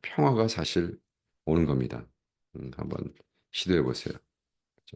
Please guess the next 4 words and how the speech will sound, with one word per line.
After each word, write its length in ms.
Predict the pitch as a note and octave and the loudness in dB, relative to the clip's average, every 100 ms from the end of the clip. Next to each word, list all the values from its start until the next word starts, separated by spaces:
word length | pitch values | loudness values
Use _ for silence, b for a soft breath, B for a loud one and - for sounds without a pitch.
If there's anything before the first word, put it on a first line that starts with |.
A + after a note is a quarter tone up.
| - _ _ _ _ _ _ _ _ | -20 _ _ _ _ _ _ _ _
여기서 340 | E2+ F#2+ A#2 - | 2 2 2 -2
계속해서 640 | F#3+ E3+ A#2 A2+ G2+ G2 | -2 2 2 4 2 2
성공에 560 | F#2+ D3 C#3+ C#3 B2+ G#2+ | 2 4 6 6 6 6
대해서 600 | F#2+ D#2 C#2+ F#2 F#2 | 4 4 2 -2 -6